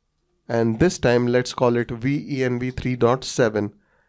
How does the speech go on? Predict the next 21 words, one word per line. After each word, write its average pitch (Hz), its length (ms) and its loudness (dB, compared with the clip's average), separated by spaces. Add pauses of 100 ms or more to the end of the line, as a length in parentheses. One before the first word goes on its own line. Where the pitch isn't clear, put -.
(220)
And 127 260 0
as 151 240 4
you 139 100 2
can 135 220 2
see 156 220 -2
from 131 260 0
the 120 80 -4
path, 165 360 -2 (560)
it 127 160 -6
is 131 140 -4
using 123 340 0
Python 120 640 -6
three 131 180 -6
dot 120 300 0
seven. 98 560 -4 (580)
And 151 140 6
let's 170 360 0
check - 500 -2 (160)
the 127 200 2
Python 127 480 0
versions. 104 600 -2